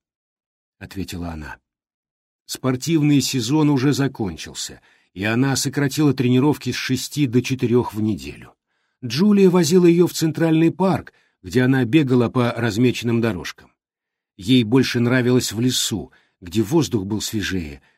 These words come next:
где она бегала вдалеке от машин, вдалеке от школы, от дома, от её жизни. Нравилось любоваться птицами и оленями, нравилось смотреть, как солнце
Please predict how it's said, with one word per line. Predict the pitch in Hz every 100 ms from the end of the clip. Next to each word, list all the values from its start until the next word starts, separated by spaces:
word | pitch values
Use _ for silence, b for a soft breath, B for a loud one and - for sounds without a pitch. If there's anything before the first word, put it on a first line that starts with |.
| _
где | 80 120
она | 117 120
бегала | 104 131 117 117
вдалеке | 85 117 117 110 123
от | -
машин, | 117 107 - 147 85 - _ _
вдалеке | 85 120 110 107 104
от | 104
школы, | - 127 135 98
от | 80 101 92
дома, | 92 139 131 90 - _ -
от | 98
её | 95 98
жизни. | 90 104 80 71 - _ _ _ _ _ _ _ _ _
Нравилось | 107 117 175 160 160 139 139
любоваться | 143 147 151 - 135
птицами | 131 - 180 - 143 131
и | 127 135
оленями, | 135 131 123 104 92 80 - _ _ _ _ _
нравилось | 92 117 123 123 -
смотреть, | 123 117 - 139 127
как | 110 -
солнце | - 139 147 123 -